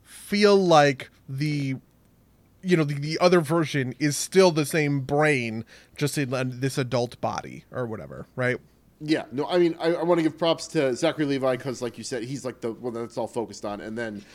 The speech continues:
Speaker 2: I know
Speaker 1: Yeah.
Speaker 2: what the actress' name is, but the actress that plays the, um, the little girl's grown-up form, like, does a great job of, like, being a little girl in a, in an adult's body.
Speaker 1: Yep.
Speaker 2: Um, but yeah, no, leave it there. Um,
Speaker 1: Okay,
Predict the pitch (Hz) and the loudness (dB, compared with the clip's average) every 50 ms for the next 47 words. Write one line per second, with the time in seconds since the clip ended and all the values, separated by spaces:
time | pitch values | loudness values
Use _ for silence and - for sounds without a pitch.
0 | - - - 123 135 139 135 - 107 131 135 113 113 117 - - 107 107 98 - | -20 -16 -8 -6 -2 -2 -2 -2 -2 -4 -6 -6 -6 -8 -10 -12 -14 -14 -12 -10
1 | 107 104 101 101 101 98 - - 107 - - 113 113 107 101 - - 101 - - | -10 -10 -8 -8 -10 -10 -12 -16 -16 -12 -8 -6 -6 -6 -8 -10 -14 -16 -12 -12
2 | 104 - - 104 104 101 95 90 - - 101 101 98 98 95 90 87 92 _ _ | -12 -10 -8 -8 -8 -8 -8 -10 -12 -12 -10 -8 -8 -6 -8 -10 -12 -14 _ _
3 | _ - - _ _ _ - 127 127 120 117 104 - 117 117 110 107 104 104 101 | _ -20 -20 _ _ _ -6 -4 -2 -2 -4 -4 -4 -6 -4 -2 -2 -2 -2 -4
4 | 101 - - - - 113 107 104 98 - - - 107 98 95 90 95 98 - 131 | -8 -10 -16 -10 -6 -6 -4 -4 -6 -8 -8 -6 -6 -6 -6 -8 -10 -10 -8 -8
5 | 120 90 87 - 107 101 98 - 107 95 92 95 90 85 95 92 - _ - - | -8 -8 -8 -10 -10 -10 -8 -6 -6 -6 -6 -6 -8 -12 -12 -14 -14 _ -12 -10
6 | 110 101 95 98 95 98 90 90 85 - 101 95 90 87 90 90 87 85 76 - | -10 -10 -10 -10 -12 -10 -12 -12 -10 -8 -8 -6 -6 -6 -8 -8 -8 -10 -10 -12
7 | - 87 92 90 90 85 87 82 76 - - - 71 67 - - 131 139 139 - | -14 -14 -14 -12 -12 -12 -12 -12 -14 -14 -14 -12 -12 -12 -8 -4 -2 -4 -4 -4
8 | - - - - - - - - _ _ - - 82 82 80 78 78 - - _ | -14 -20 -20 -20 -20 -20 -20 -20 _ _ -16 -12 -12 -10 -12 -12 -16 -20 -20 _
9 | _ _ _ _ _ _ _ - 107 110 127 143 - - - _ _ _ _ _ | _ _ _ _ _ _ _ -6 -4 -2 -2 -2 -4 -6 -10 _ _ _ _ _
10 | - - _ - - _ _ _ _ - - 104 104 101 101 - - - 110 123 | -20 -20 _ -20 -20 _ _ _ _ -18 -10 -8 -8 -8 -8 -12 -16 -8 -6 -6
11 | 120 113 110 113 104 104 98 92 - - - - - - - - - - - - | -6 -6 -6 -6 -6 -6 -6 -6 -10 -16 -20 -20 -20 -20 -20 -20 -20 -20 -20 -20
12 | - - - - - - 78 85 90 90 90 87 85 87 - - - _ - - | -20 -20 -20 -20 -20 -16 -12 -8 -8 -6 -6 -8 -10 -12 -18 -20 -20 _ -20 -20
13 | - - - - - - - - - 151 165 165 185 180 180 175 | -20 -20 -20 -20 -20 -20 -20 -12 -8 -8 -6 -2 -2 -2 -2 -2